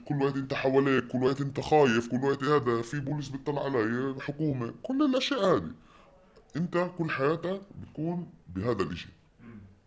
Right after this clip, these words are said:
Speaker 1: هلا، اللي صار معه هذا التلفون شيته كان معي وشغلت له إياه وكان كتير مبسوط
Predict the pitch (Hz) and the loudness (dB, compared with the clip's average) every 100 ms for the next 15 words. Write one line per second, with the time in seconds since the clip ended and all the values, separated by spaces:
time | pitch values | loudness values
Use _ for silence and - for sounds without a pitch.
0 | _ _ _ _ - - - _ - 110 | _ _ _ _ -20 -20 -20 _ -2 0
1 | - - - 104 104 80 95 117 113 113 | -2 -8 -18 -8 -8 -6 -8 -6 -4 -2
2 | 113 110 110 110 110 110 156 143 131 120 | -2 0 0 0 -2 0 0 0 0 0
3 | 98 95 95 104 104 80 92 90 82 78 | 0 -2 -2 -2 -4 -4 -4 -4 -4 -4
4 | 73 71 71 - 90 104 120 113 104 82 | -6 -6 -8 -6 -6 -4 -6 -4 -6 -6
5 | 95 90 104 113 - 80 85 - 98 90 | -8 -8 -6 -8 -8 -8 -8 -6 -6 -2
6 | 104 107 101 90 - 113 104 101 - 107 | -2 -4 -6 -8 -6 -8 -8 -12 -12 -12